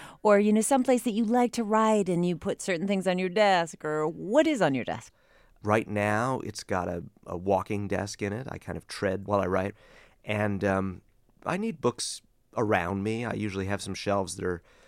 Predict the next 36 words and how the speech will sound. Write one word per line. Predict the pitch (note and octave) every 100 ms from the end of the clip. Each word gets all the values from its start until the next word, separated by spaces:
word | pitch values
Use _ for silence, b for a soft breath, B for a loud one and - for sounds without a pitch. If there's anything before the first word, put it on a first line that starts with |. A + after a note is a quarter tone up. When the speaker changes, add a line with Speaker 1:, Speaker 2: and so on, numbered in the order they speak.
| b b _ _
Speaker 2:
you | -
know, | F#2+ F2 E2
that | G2+
I | F#2
can | - E2+ E2+
reach, | G2 A#2 - - -
so | - G2+
I | G2
can | G2
pull | - G#2
books | F#2 -
off | F2+ E2+
the |
shelf | F2+ F2+ F2+ -
and | E2+ - C#2 C2 D#2
read | A2 G#2+ G#2
someone | A2 F#2+
else's | G#2 A2 A2+
words | G2 G#2 G2+ F#2
and | F2+ F2 E2 -
dream | G#2+ A2 G2+
a |
little | F#2 F#2 F#2 F2
or | E2
read | F2 F#2+
a |
little | F#2 F#2 F2 F2 b b
without | A2+ A2 G#2+ -
getting | A#2 G#2 F#2+
too | G#2
far | - G2 E2+
away | F2 F#2
from | - A2
my | A2
own | A2
project. | G#2 B2 B2 C3+ -